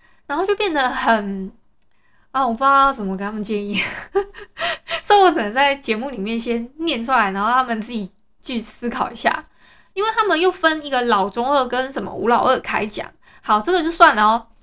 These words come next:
那你们至少 hashtag 的时候要 take hashtag 说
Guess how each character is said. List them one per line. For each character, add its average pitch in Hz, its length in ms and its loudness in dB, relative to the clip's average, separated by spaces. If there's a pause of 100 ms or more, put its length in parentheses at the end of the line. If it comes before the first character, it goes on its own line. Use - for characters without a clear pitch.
那 415 100 0
你 294 140 -4
们 208 160 -4
至 302 140 -4
少 - 220 4
hashtag 269 720 -2
的 196 100 -8
时 208 100 -6
候 226 240 2 (120)
要 311 260 2
take - 340 -4
hashtag 254 640 -2
说 233 420 0